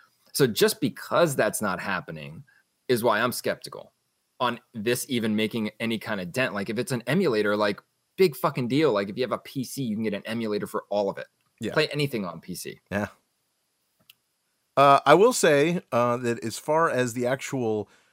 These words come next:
Speaker 2: uh, controller, uh, they, they, they came out with a peripheral that, that's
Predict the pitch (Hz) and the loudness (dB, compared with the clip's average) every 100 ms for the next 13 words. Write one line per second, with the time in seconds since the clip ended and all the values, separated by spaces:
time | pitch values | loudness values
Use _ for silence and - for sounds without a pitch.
0 | _ - 98 92 95 - - 139 180 190 | _ -8 -4 -4 -6 -2 2 4 2 -4
1 | _ _ _ _ - 98 98 95 107 101 | _ _ _ _ -10 -6 -4 -2 -4 -2
2 | 107 107 104 101 95 104 131 131 120 101 | -2 -2 -2 -4 -4 -4 -2 0 0 -4
3 | - 113 117 107 101 98 101 95 - | -4 -4 -2 -4 -4 -6 -8 -10 -10